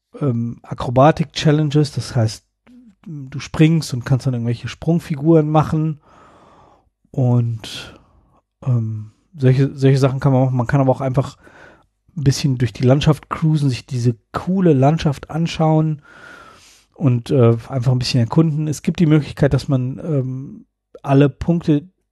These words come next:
oder alle Challenges und alle Lifte, die man mal gefahren ist, jederzeit wieder anklicken kann und einfach wieder fahren kann. Das heißt, du startest an, an der Mission am Anfang oder beziehungsweise einfach am Ende vom Lift, kommst oben an,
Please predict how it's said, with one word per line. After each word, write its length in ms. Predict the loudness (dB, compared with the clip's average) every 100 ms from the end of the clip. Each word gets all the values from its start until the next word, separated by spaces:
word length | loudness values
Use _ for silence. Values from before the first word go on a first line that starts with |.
| -8
oder 220 | -2 0
alle 300 | 4 4 4
Challenges 640 | 0 0 2 2 2 0 0
und 160 | -8 -2
alle 180 | 0 2
Lifte, 340 | 2 0 -6
die 160 | -6 -2
man 220 | -2 0
mal 260 | 2 0 0
gefahren 560 | -6 -4 -2 0 -2
ist, 320 | -6 -10 -14 _ _ _ _ _ _ _
jederzeit 500 | 2 2 2 -2 0
wieder 160 | -2
anklicken 400 | -2 -2 -2 0
kann 220 | 0 0
und 100 | 0
einfach 400 | -2 0 0 -2 -12 _ _ -4
wieder 240 | 2 2
fahren 440 | 2 2 4 4
kann. 200 | 0 -2
Das 120 | 0 -2
heißt, 200 | -4 -6
du 40 |
startest 440 | -10 -6 -4 -4 -8
an, 300 | -10 -12 -16 _ -20 -20 -20 _ _
an 140 | -2
der 120 | 0 0
Mission 720 | -2 -2 2 4 4 0 -6
am 180 | -2
Anfang 440 | 0 2 2 2 0
oder 180 | -2 -2
beziehungsweise 480 | -4 -4 -2 0
einfach 240 | -2 -2 -4
am 100 | -4
Ende 220 | -2 -2
vom 200 | 0 2
Lift, 260 | 2 2 -2
kommst 220 | -8 -6
oben 180 | -8 -4
an, 280 | -2 -2